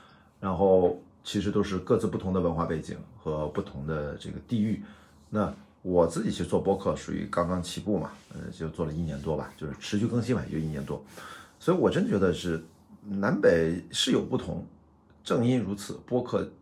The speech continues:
不就是应该用来交流的嘛？所以你看，在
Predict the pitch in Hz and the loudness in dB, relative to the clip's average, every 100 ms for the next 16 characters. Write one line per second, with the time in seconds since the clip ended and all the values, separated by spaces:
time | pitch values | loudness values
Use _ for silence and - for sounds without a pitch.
0 | _ - - 104 87 90 87 90 85 - | _ -8 -4 -2 -2 -4 -2 -2 -2 -6
1 | - - _ - 104 80 - 98 85 78 | -14 -20 _ -4 0 0 4 4 4 0
2 | 73 - - - - - - - 104 101 | -6 -8 -14 -20 -20 -20 -20 -4 2 4
3 | 90 82 87 85 80 90 85 | 4 0 -2 -2 2 4 4